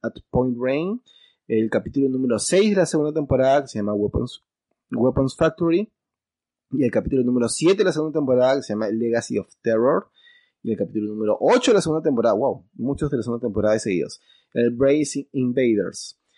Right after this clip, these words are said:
Eh, ahí hay un arco, el seis, el siete, el ocho son,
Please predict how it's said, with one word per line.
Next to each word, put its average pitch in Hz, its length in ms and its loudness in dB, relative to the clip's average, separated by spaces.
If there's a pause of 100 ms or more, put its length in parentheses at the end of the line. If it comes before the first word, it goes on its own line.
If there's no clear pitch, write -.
(280)
Eh, 127 680 2
ahí 151 200 4
hay 208 140 4
un 190 160 4
arco, 156 500 2
el 117 160 -2
seis, 165 480 0
el 117 160 -2
siete, 139 400 -2
el 120 140 2
ocho 147 560 -2
son, 123 440 -4